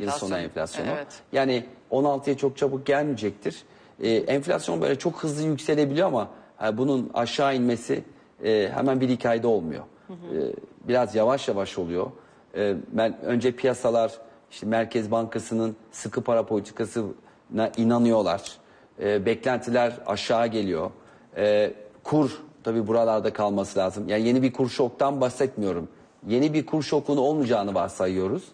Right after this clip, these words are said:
Speaker 2: Evet.
Speaker 1: E, onun için, e, iki yüz de belki de yapabilir. Daha sonra da iki yüz de devam eder. Toplam bu yıl sanki eğer beklenti gibi olursa enflasyon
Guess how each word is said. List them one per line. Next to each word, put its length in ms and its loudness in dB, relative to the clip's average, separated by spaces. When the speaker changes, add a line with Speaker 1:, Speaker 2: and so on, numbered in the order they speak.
Speaker 2:
Evet. 320 -6
Speaker 1:
E, 480 4
onun 160 2
için, 420 -2
e, 380 4
iki 220 -2
yüz 180 2
de 140 4
belki 280 0
de 60 2
yapabilir. 540 0
Daha 160 2
sonra 240 0
da 100 2
iki 240 -4
yüz 140 -4
de 120 2
devam 300 2
eder. 220 0
Toplam 460 0
bu 220 0
yıl 140 2
sanki 540 0
eğer 380 4
beklenti 480 0
gibi 340 0
olursa 400 2
enflasyon 640 -2